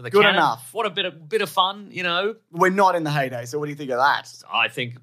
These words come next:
Speaker 1: it's still good.
Speaker 2: Still fine.
Speaker 1: Yeah.
Speaker 2: Again, I would say fine, not great.
Speaker 1: I think we've hit an, an, the point where people are like, "Well, let's,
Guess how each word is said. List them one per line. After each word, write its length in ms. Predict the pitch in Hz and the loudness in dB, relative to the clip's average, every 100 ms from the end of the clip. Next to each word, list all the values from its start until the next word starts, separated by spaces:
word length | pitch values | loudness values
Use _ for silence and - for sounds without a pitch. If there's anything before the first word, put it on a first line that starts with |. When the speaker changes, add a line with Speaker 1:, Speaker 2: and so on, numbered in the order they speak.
| _ - | _ -20
Speaker 1:
it's 160 | 117 | -18
still 220 | - 156 | -8 -6
good. 320 | 151 208 196 - | -2 -2 -4 -14
Speaker 2:
Still 240 | - 202 | -4 -4
fine. 360 | 151 143 117 101 | 0 0 0 -2
Speaker 1:
Yeah. 220 | 175 147 - _ _ _ _ | -4 -6 -6 _ _ _ _
Speaker 2:
Again, 360 | 180 180 156 123 | 2 4 2 4
I 100 | 170 | 2
would 140 | 170 151 | 2 0
say 160 | 160 | 0
fine, 500 | 156 - 160 147 143 | 0 2 4 6 4
not 220 | 143 131 127 | -2 -6 -8
great. 500 | 127 95 104 - - | -4 -4 -6 -14 -4
Speaker 1:
I 140 | 147 165 | -2 -2
think 180 | 240 | 0
we've 140 | 226 175 | 0 2
hit 160 | 214 | 0
an, 120 | 156 160 | 0 -2
an, 400 | 131 156 151 120 | -6 -6 -6 -8
the 100 | 147 | -10
point 300 | 123 165 135 | -4 -4 -2
where 140 | 131 | -4
people 280 | 123 147 135 120 | -2 -6 -4 -2
are 60 | 117 | 4
like, 380 | 113 110 - _ _ _ _ _ | 4 4 -4 _ _ _ _ _
"Well, 140 | 131 | 0
let's, 160 | 139 | 0